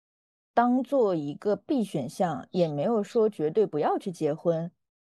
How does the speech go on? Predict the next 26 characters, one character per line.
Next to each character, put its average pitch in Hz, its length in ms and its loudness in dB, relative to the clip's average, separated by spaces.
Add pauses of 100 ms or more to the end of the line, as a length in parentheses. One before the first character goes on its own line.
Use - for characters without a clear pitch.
(540)
我 185 100 0
就 262 160 2
是 269 140 -2
跟 294 200 0
这 285 140 0
个 247 60 4
人 208 200 -2
相 294 240 -6
处 180 160 -2
下 214 240 -2
来， 160 240 0
我 170 200 0
觉 151 200 -2
得 202 280 2
到 220 260 0
结 180 180 -2
婚 226 160 -2
这 254 140 0
一 220 80 -2
步 240 220 -2
是 220 160 -6
比 196 160 -4
较 175 200 0
自 302 260 0
然 185 260 -4
的， - 180 -6